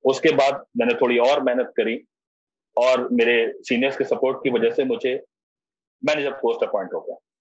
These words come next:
जब मुझे manager की post मिली तो मेरे पास एक अच्छी job थी, एक अच्छी position थी, एक अच्छे funds आना शुरू हो गए थे salary के ब्याज पे। Smooth life चल रही थी, रोज पार्टी शार्टी, outing, traveling, ये सब चल रहा था।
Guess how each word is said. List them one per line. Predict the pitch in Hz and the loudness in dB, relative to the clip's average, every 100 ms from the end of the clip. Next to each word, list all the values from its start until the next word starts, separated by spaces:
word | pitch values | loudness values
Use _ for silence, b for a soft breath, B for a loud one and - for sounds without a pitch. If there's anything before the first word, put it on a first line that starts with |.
| _ - | _ -4
जब | 127 | -2
मुझे | 151 185 | -2 -2
manager | 143 127 151 | -2 -2 -2
की | - | -4
post | - 131 151 | -2 0 0
मिली | 139 151 | -2 -2
तो | 156 135 | 0 0
मेरे | 127 131 | 2 2
पास | 135 135 - | 0 -2 -2
एक | 123 - - | -4 -2 -2
अच्छी | 117 - | -4 -4
job | 107 104 - | 0 0 0
थी, | - 135 - _ _ 127 | -6 -6 -8 _ _ 0
एक | 123 | 2
अच्छी | - 135 | 0 0
position | 107 95 101 131 123 | -2 -2 -4 -4 -2
थी, | 131 131 - _ _ - | -4 -4 -10 _ _ -2
एक | 131 127 | 0 0
अच्छे | - | 0
funds | 151 139 131 | 0 0 2
आना | 123 120 | 2 2
शुरू | 123 110 | 0 0
हो | 95 | 0
गए | 107 104 | 0 0
थे | 214 240 | -4 -6
salary | - 135 107 | -4 -4 -4
के | 101 95 | -6 -4
ब्याज | 90 80 - | -4 -6 -10
पे। | 85 _ _ _ _ _ _ _ _ _ _ - | -12 _ _ _ _ _ _ _ _ _ _ -12
Smooth | - - 226 220 175 | -12 -4 -2 0 2
life | 165 | 0
चल | 160 143 | 0 0
रही | 147 139 | 0 -2
थी, | 151 147 143 131 | -2 -2 -2 0
रोज | 117 120 | 0 0
पार्टी | - 117 123 123 | -2 -4 -2 -2
शार्टी, | 123 110 120 120 120 | -2 -2 -2 -2 -2
outing, | 107 107 110 120 117 117 110 120 _ _ _ _ - | -2 -2 -2 -2 -2 -2 -6 -10 _ _ _ _ -2
traveling, | 113 107 117 117 | -2 0 -2 0
ये | 151 | -2
सब | 156 135 | -2 -2
चल | 120 | -2
रहा | 98 87 | -2 -2
था। | - - | -4 -4